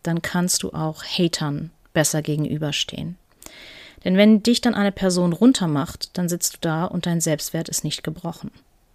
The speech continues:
Denn du weißt ja, wer du bist und was du kannst. Und dann sitzt du da und sagst, "Ja, das ist nur deine Meinung." Und prallt das alles an dir ab, <laughs> wie an einer Teflonpfanne.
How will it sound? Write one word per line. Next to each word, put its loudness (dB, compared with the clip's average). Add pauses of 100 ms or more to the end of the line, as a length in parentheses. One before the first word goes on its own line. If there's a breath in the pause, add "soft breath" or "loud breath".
(400 loud breath)
Denn 0
du 2
weißt 4
ja, -8
wer -4
du -8
bist -10
und -14
was -2
du -8
kannst. -10 (1400 soft breath)
Und 4
dann 6
sitzt -2
du 0
da 2
und -2
sagst, -4 (280)
"Ja, 2 (600)
das 0
ist -4
nur 2
deine 2
Meinung." -6 (2000)
Und 2
prallt 0
das -2
alles 2
an -2
dir -2
ab, -6
<laughs> -20
wie 2
an 8
einer 4
Teflonpfanne. 0